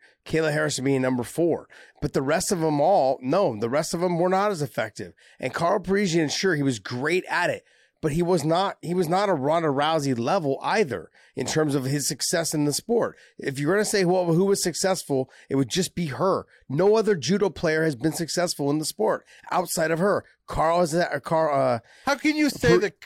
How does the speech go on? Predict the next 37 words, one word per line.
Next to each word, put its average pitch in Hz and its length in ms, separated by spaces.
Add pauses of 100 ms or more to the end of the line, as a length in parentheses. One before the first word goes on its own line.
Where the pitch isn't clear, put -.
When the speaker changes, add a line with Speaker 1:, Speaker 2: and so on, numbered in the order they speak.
(200)
Speaker 2:
that 180 240
Parisian 180 560
was 160 260
not 156 240
successful? 147 680 (360)
He 202 240
ended 220 380
up 180 240
in 156 100
a 151 60
position 151 680
to 147 260 (220)
fight 151 320
Matt 151 440 (180)
Hughes 127 520 (300)
for 135 80
Speaker 1:
Yes. 123 220
Speaker 2:
the 147 60
welterweight 190 580
title 131 520 (320)
and, 120 260 (140)
and 131 200
was 127 180
pulled 196 400
based 160 280
upon 131 380
an 110 180
injury, 117 720
and 127 140
things 175 260
went 143 200
downhill 135 540
from, 104 400 (120)
for 120 160
him 104 80
from 107 180
there. 131 360